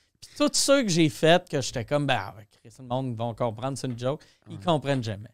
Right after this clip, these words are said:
Speaker 2: T'as réagi comment, mettons, euh, la fameuse, là, le petit Jérémy, tu sais, t'as, quand tu l'as vu que ça faisait de la merde,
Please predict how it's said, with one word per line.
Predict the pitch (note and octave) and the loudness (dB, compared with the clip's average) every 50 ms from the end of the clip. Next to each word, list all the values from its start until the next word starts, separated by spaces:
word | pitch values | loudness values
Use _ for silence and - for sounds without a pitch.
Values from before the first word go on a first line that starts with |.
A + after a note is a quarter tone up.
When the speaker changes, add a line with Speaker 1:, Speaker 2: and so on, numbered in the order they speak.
| _ _ | _ _
Speaker 2:
T'as | - A#2 | -2 0
réagi | G#2+ G#2+ G#2 G2+ G2+ - - | 2 2 2 2 0 -2 2
comment, | - D3 A#2+ A#2+ C#3+ | 4 4 4 4 2
mettons, | C3+ A#2 G#2+ - B2+ A#2+ A2+ | 0 0 0 0 0 2 2
euh, | A#2 G#2+ G2+ G2+ G2+ G2+ G2+ | 2 2 4 4 2 2 2
la | G2+ F#2+ G2 | 2 2 2
fameuse, | F#2+ - A#2+ G#2 G#2+ A2+ A#2+ B2+ A#2+ A2+ G#2+ F#2+ G2 | 2 2 0 0 2 2 0 2 0 0 -2 -2 0
là, | G#2 F#2+ F2+ | 0 0 2
le | F#2 F#2 F2 | 0 -2 -2
petit | - - - A#2 | -4 -10 -14 -14
Jérémy, | A2+ G2 F#2+ G#2 G2+ A2 A#2+ | -14 -8 -4 -4 -2 -2 -4
tu | A2 - - | -6 -8 -12
sais, | B2 | -10
t'as, | A#2+ - A#2+ A2 | -4 -2 -2 -2
quand | - _ - D3+ F3 | 0 _ 4 4 4
tu | - - D#3+ | 4 0 0
l'as | C#3+ A#2+ A#2+ A#2 A2+ | 2 6 6 6 4
vu | A2 G#2 G#2+ A2 B2+ D3+ E3+ - _ _ _ _ _ _ | 4 0 -6 -8 -8 -8 -10 -12 _ _ _ _ _ _
que | _ - | _ -4
ça | - A#2+ | -4 -2
faisait | G#2+ - A2+ A2 B2 A2+ | 0 0 0 2 2 4
de | A#2 | 4
la | A2 G#2 | 4 4
merde, | G#2+ A#2 C3 D3+ D#3+ D3+ | 4 2 2 2 0 -2